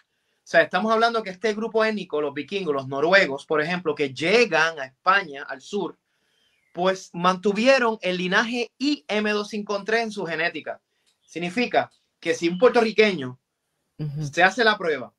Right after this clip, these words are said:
Speaker 1: y sale con el haplogrupo I M dos cinco tres, ¿qué significa? Que es un vikingo. Si un puertorriqueño se hace la prueba genética y aparece con el haplogrupo R M dos y nueve, R uno A,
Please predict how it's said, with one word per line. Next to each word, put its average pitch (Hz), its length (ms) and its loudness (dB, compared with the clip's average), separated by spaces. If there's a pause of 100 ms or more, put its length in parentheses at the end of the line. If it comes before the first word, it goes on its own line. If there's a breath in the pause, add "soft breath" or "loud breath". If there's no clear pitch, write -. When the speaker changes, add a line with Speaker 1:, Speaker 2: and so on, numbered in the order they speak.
(480)
Speaker 1:
y 185 140 -6
sale 208 340 2
con 220 180 2
el 208 120 2
haplogrupo 202 600 0
I 220 180 -2
M 208 160 -2
dos 214 140 -2
cinco 208 280 -4
tres, 233 220 0
¿qué 202 100 -4
significa? 208 580 -4 (640)
Que 139 100 -8
es 139 60 -6
un 170 60 -8
vikingo. 143 460 -4 (880 soft breath)
Si - 320 6
un 247 100 6
puertorriqueño 185 760 2 (480)
se - 220 -2
hace 202 320 2
la 214 100 2
prueba 208 240 -2
genética 160 640 -6
y 165 220 -2
aparece 170 440 0
con 214 160 -4
el 196 80 -2
haplogrupo 190 520 -2
R 202 280 -2
M 190 120 -6
dos 180 180 -8
y 196 60 -2
nueve, 180 400 -2
R 170 360 -6
uno 175 280 -8
A, 156 320 0